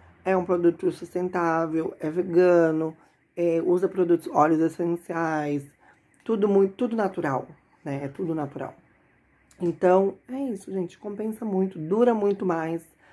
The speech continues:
É, você ajuda no, no, o mundo, você ajuda o mundo, né? Com plástico, essas coisas, vidro e taranã, e taranã, enfim, com coisa, química, né? Então,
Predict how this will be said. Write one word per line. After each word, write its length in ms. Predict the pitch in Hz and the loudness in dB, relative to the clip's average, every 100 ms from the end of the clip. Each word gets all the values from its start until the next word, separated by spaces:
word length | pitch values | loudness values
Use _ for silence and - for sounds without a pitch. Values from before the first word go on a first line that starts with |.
| _ _ _ - | _ _ _ -6
É, 800 | 165 165 165 165 165 160 160 156 | 0 0 0 0 0 0 -2 -2
você 300 | 156 165 - | -2 -2 0
ajuda 500 | 185 170 160 185 175 | 2 2 2 2 2
no, 1080 | 180 180 175 175 170 165 156 156 143 143 170 - _ _ _ _ _ _ _ _ - _ _ _ _ _ _ _ _ _ _ _ _ | 2 4 4 6 6 4 0 -2 -2 -4 -8 -18 _ _ _ _ _ _ _ _ -20 _ _ _ _ _ _ _ _ _ _ _ _
no, 100 | 247 | -2
o 120 | - 262 | 4 4
mundo, 400 | 247 202 196 156 | 6 4 2 -2
você 200 | 165 170 | -2 -6
ajuda 280 | 160 175 | -6 -4
o 20 | 170 | -4
mundo, 280 | 151 143 | -6 -8
né? 100 | 147 | -12
Com 160 | 143 151 | -12 -14
plástico, 400 | 143 151 143 - | -10 -10 -10 -14
essas 180 | - - | -20 -18
coisas, 320 | - 143 143 | -8 -6 -6
vidro 420 | 123 143 156 147 147 | -6 -2 -2 0 -2
e 60 | |
taranã, 340 | 147 151 139 147 | -2 -2 -2 -4
e 80 | |
taranã, 360 | 139 147 147 170 | -8 -10 -12 -10
enfim, 520 | 175 220 220 - 160 | -6 -6 -6 -4 -4
com 200 | 147 160 | -4 -10
coisa, 260 | 143 170 151 | -6 -4 -4
química, 840 | 139 - 208 170 139 - 147 - _ _ _ _ _ | -4 4 6 6 2 -10 -14 -14 _ _ _ _ _
né? 300 | 151 143 143 - - - - _ _ - | -8 -6 -6 -10 -20 -20 -20 _ _ 0
Então, 560 | 190 190 214 240 247 | 2 2 2 0 -2